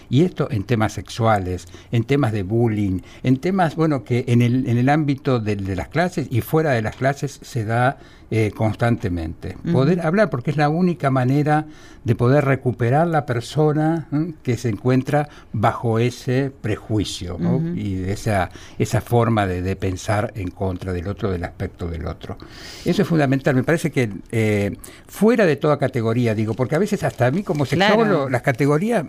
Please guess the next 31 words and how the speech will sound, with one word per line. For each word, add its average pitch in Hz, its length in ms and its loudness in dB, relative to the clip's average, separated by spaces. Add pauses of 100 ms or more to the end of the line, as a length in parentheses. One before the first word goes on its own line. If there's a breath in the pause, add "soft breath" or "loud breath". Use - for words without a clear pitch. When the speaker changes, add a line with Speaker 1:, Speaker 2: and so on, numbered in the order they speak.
Speaker 1:
a 127 120 2
veces 180 160 -4
me 165 100 2
confunden. 123 760 2 (100)
Speaker 2:
Claro, 139 460 -2
Speaker 1:
¿Sí? 147 100 2
Speaker 2:
claro. 165 100 4
Speaker 1:
Porque 143 180 2
son 185 180 2
tantos 185 400 2
nombres 156 580 4
y 135 40 -8
tan-, 165 320 -2
y, 147 240 -10
Speaker 2:
No, 208 400 2
Speaker 1:
y, 180 40 -6
Speaker 2:
sí, 233 260 0
lo 165 80 2
que 156 80 -2
Speaker 1:
y, - 20 0
Speaker 2:
importa 165 220 2
Speaker 1:
y - 40 4
a 165 40 6
Speaker 2:
es 160 80 2
el 214 100 4
Speaker 1:
veces 175 320 0 (140)
a 143 100 4
mí 165 60 0
me 165 80 4
ha 170 80 2
pasado, 160 680 2